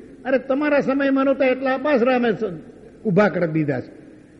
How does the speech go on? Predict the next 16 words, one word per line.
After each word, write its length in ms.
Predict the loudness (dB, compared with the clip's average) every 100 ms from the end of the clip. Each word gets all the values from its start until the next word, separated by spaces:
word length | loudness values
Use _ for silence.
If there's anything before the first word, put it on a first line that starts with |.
| -2
હાઈવેની 500 | 6 8 8 4 2
અંદર 220 | 0 0
ચાર 280 | 0 0 0
કિલોમીટર 500 | 2 2 4 2 4
જાઓ 220 | 4 4
ને 80 | 2
અપાસરો 460 | 2 2 4 6
એક 120 | 4
ઊભો 200 | 2 0
થાય. 200 | -2 -4 -16 -20 -20 -20 -20 -20 -20 -20 -20 -20 -20 -20 -20 -20 -8
અમે 200 | -4 -4
તો 100 | -4
બધું 360 | -6 0 0
જ 80 | 0
કર્યું 300 | -8 -14 -14
છે. 140 | -20